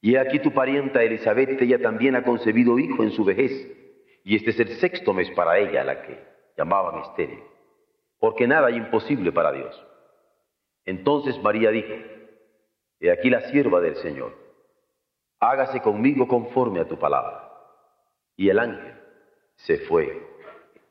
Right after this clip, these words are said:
de su presencia. Ahora veremos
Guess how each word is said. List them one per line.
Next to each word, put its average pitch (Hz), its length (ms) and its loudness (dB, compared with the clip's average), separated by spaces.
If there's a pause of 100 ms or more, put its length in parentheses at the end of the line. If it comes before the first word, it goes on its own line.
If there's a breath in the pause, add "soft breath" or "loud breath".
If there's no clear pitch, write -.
(280)
de 85 140 -6
su 82 160 -12
presencia. - 680 -16 (2000)
Ahora 98 540 2
veremos 98 560 -4